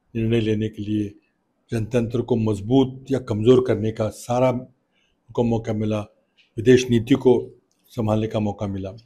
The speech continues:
और ऐसी हालत में परस्पर विरोधी claims हो रहे हैं कि मोदी जी कह रहे हैं कि हमने देश की अर्थव्यवस्था को कहाँ से कहाँ पहुँचा दिया, देश बहुत मजबूत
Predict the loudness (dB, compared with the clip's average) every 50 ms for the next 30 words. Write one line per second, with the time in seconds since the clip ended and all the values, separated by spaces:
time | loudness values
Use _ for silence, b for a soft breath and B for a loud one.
0 | _ _ _ _ _ 0 0 2 2 0 -2 -4 0 4 6 6 6 6 2 0
1 | 0 -2 -2 0 0 0 0 -2 -4 -8 -12 -20 _ _ _ _ _ _ 0 0
2 | 0 0 0 2 2 2 4 4 4 4 4 4 2 0 0 2 4 6 6 6
3 | 6 2 -2 -4 -2 0 0 0 0 -2 -4 -6 -6 -4 -2 -2 -2 -2 -2 -4
4 | -4 -2 0 0 0 0 0 -2 -4 -4 -2 -4 -4 -6 -6 -12 b b b b
5 | b b b b b b b b 0 4 4 4 4 4 0 0 0 0 -2 -4
6 | 0 0 0 0 0 -2 -4 -6 -4 -4 -8 -6 -4 -6 -6 -6 -8 -6 -4 -4
7 | -4 -4 -4 -8 -8 -6 -6 -8 -6 -4 -4 -4 -4 -6 -8 -12 _ _ _ _
8 | _ _ _ _ _ _ _ _ _ -2 -2 -2 -2 -2 0 4 4 4 4 2
9 | -4 -8 -6 -4 -2 -2 -2